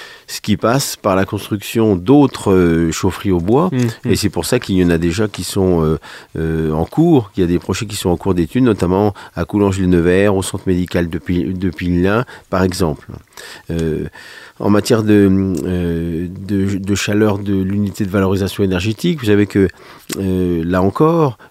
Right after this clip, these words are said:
Speaker 1: euh, on est en train de développer le réseau de chaleur urbain, euh, à Nevers, Fourchambault et Varennes-Vauzelles, hein, euh, et que à terme, quand il sera fini de construire, là en deux mille vingt-quatre,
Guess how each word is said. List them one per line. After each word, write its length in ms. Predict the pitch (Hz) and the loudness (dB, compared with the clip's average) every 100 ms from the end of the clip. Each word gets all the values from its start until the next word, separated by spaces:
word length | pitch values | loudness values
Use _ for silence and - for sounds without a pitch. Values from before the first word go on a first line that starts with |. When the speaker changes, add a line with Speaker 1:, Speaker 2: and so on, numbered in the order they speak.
| - | -6
Speaker 1:
euh, 220 | 95 95 80 | -2 -2 0
on 200 | 101 101 | 2 2
est 200 | 95 98 | 2 -2
en 60 | |
train 220 | 95 113 | -2 -4
de 320 | 101 95 98 90 | -4 -2 -2 0
développer 640 | 104 101 110 - 110 104 | 0 2 0 0 0 2
le 160 | 90 95 | 2 0
réseau 220 | 95 98 | 0 -2
de 60 | - | -2
chaleur 280 | 95 87 | -2 -2
urbain, 420 | 98 90 98 98 90 - - _ | -4 -2 0 0 -2 -10 -20 _
euh, 320 | 85 87 85 82 | -6 -4 -2 -2
à 40 | |
Nevers, 580 | 90 90 101 101 101 92 | 0 0 2 2 0 -2
Fourchambault 880 | - 90 - 92 92 101 101 95 85 | -8 -10 -2 0 2 2 2 0 0
et 300 | 92 87 80 | -2 -2 -2
Varennes-Vauzelles, 760 | 87 87 85 98 147 180 147 90 | -4 -4 -4 0 0 0 -2 -6
hein, 60 | - - - - - | -12 -18 -18 -12 -2
euh, 160 | 92 87 | 0 0
et 160 | 101 101 | 0 -2
que 240 | 110 101 | 0 2
à 80 | 87 | 2
terme, 540 | - 175 139 92 85 | 0 0 2 0 0
quand 240 | 90 98 - | -2 -4 -4
il 140 | 92 | -8
sera 240 | - 92 92 | -4 -4 -4
fini 200 | 104 95 | -4 -4
de 40 | |
construire, 480 | - 92 - 127 120 | -4 -8 -6 -4 -2
là 140 | 95 | 0
en 100 | 90 | 0
deux 120 | 90 87 | 0 -2
mille 160 | 87 | -2
vingt-quatre, 420 | 87 87 147 151 | -2 -2 -4 -6